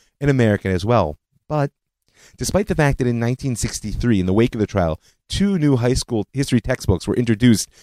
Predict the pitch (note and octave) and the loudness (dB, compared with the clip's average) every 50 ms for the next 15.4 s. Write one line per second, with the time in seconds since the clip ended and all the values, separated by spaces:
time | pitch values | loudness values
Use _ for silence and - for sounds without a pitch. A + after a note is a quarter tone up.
0 | _ _ - A#2 G2+ G2 G#2 G#2 F2+ G#2 A#2+ C3+ C#3 A#2 A2 - - D3 C#3+ C3 | _ _ -4 -2 0 2 2 2 4 6 6 6 6 6 4 2 2 4 4 4
1 | - - G2 - - F2 E2 - - D#3+ E3+ - - A2 G#2 G#2 F2+ - - - | 4 2 -2 -4 -4 -6 -8 -8 -6 -6 -4 -4 -2 0 0 0 0 -2 -4 -10
2 | - _ _ _ _ _ _ A#2+ A#2+ - C3 C#3+ B2+ A#2 A2 G2 - A2+ G2 - | -14 _ _ _ _ _ _ -10 -2 2 4 4 6 4 4 2 0 -4 -6 -8
3 | - - - C#3 C3+ B2+ A#2 A#2 F#2+ - - C3 B2 - A2+ G2 F#2 F2+ F#2+ C3+ | -10 -6 -4 -2 -2 0 0 -2 -4 0 0 0 0 0 -2 -4 -4 -4 -2 0
4 | F3 F#3+ D#3+ - - E2+ E2 E2+ - - - - _ _ _ _ _ _ _ _ | 0 0 0 -2 -4 -4 -4 -4 -6 -10 -14 -18 _ _ _ _ _ _ _ _
5 | _ _ _ - B2 C3+ E3 E3 E3 D3 C3+ C#3+ D#3 D3 B2 - A#2+ A2+ A2 C3+ | _ _ _ -6 -2 0 2 2 2 2 2 2 2 2 0 0 -2 -2 -2 -2
6 | F#3+ - G3+ F3+ B2 A#2 A#2 G2+ - A2+ A2+ - - E3 E3+ D#3 C3+ C3 - _ | -2 -4 -4 -4 -4 -4 -4 -4 -4 -6 -6 -6 -6 -6 -4 -4 -6 -6 -8 _
7 | _ _ _ _ _ - A#2+ C#3+ E3 - - A#2 A#2 A#2 A2+ - - G2+ F2 E2+ | _ _ _ _ _ -8 -4 -4 -4 -4 -4 -4 -4 -4 -4 -4 -4 -8 -8 -8
8 | F#2 F#2 G2 A#2 C3 A#2+ G2 E2+ D2+ - - - D2+ C#2+ C2+ C2+ - - - _ | -10 -8 -2 -2 0 0 0 -4 -6 -10 -14 -14 -14 -14 -14 -16 -18 -20 -20 _
9 | _ _ _ _ _ _ _ _ - D#3+ - - - - G#3 A#3+ B3 A3 D3+ A2+ | _ _ _ _ _ _ _ _ -4 -4 -4 -4 -6 -4 0 0 2 2 0 0
10 | G2+ - - _ _ _ - - - D#3 E3 D#3+ B2 E3 - - - - A2+ - | -2 -8 -16 _ _ _ -16 -10 -6 -4 -4 0 0 0 -2 -2 -6 -12 -14 -12
11 | - - B2+ B2+ C3 B2 A2+ A2+ G#2 - _ - A#2 A#2 - - F2+ D2+ D2 D2 | -10 -8 -4 -4 -2 -2 -4 -4 -6 -8 _ -6 -6 -6 -6 -8 -10 -12 -12 -14
12 | _ _ _ _ _ _ _ A#2+ A2+ G#2 G#2+ C#3+ E3 D#3+ C#3+ C3 - - C#3+ C#3+ | _ _ _ _ _ _ _ -10 -8 -8 -6 -4 -2 -2 -4 -4 -6 -8 -8 -8
13 | A#2+ - - _ _ _ _ _ _ _ - B2 A#2 A#2+ A2+ F#2+ G2 _ - A#2 | -8 -8 -12 _ _ _ _ _ _ _ -6 -4 -4 -4 -4 -6 -10 _ -2 0
14 | C#3+ F3+ D#3+ G#2 E2+ D#2 E2 F#2+ G2+ - _ - G#2 F#2+ - - F#2+ G2 - - | 2 2 2 0 -2 -4 -6 -6 -6 -6 _ -6 -6 -6 -4 -4 -6 -8 -8 -8
15 | F#2+ F#2+ E2+ F2+ F2+ - F#2+ D#2+ | -8 -8 -8 -8 -10 -10 -12 -16